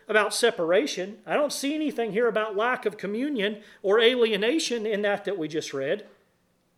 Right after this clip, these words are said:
Well, wait, there's more. Go down to verse eleven. "Therefore remember at one time, you Gentiles in the flesh, called the uncircum by, uncircumcision by what is called the circumcision,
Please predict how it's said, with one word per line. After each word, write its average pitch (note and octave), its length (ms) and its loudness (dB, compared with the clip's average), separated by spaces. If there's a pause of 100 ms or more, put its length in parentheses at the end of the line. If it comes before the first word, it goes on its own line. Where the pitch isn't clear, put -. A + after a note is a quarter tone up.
(720)
Well, F#3+ 140 4
wait, C4+ 340 4
there's A3 220 4
more. A#3+ 480 4 (1160)
Go G#3 120 10
down C4 220 4
to B3 60 4
verse - 480 0 (380)
eleven. B3+ 460 2 (1040)
"Therefore C#4+ 560 8
remember C4+ 640 2
at C4+ 260 2
one C4 300 2
time, A#3+ 800 -2 (460)
you A3 220 -4
Gentiles F#3+ 720 0
in F3 80 -6
the E3+ 80 -2
flesh, F#3+ 420 0
called F#3+ 260 2
the G3+ 120 -6
uncircum F#3+ 580 -4
by, E3+ 220 0 (420)
uncircumcision G3+ 840 0
by F#3 140 0
what E3+ 180 2
is D3+ 80 -8
called A#3 320 2
the E3 80 -2
circumcision, D3 840 -6